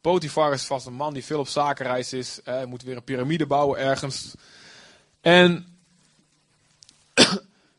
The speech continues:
dus die vrouw die is eenzaam, hè, mooie vrouw, hè, ben je, word je gehaald in een groot huis. Man vaak weg, man druk.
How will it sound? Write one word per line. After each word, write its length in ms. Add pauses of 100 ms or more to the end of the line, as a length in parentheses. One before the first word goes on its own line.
(180)
dus 120
die 140
vrouw 240
die 160
is 100
eenzaam, 840
hè, 200
mooie 300
vrouw, 520
hè, 180
ben 100
je, 60
word 140
je 80
gehaald 300
in 100
een 60
groot 380
huis. 580 (680)
Man 320
vaak 260
weg, 500
man 280
druk. 380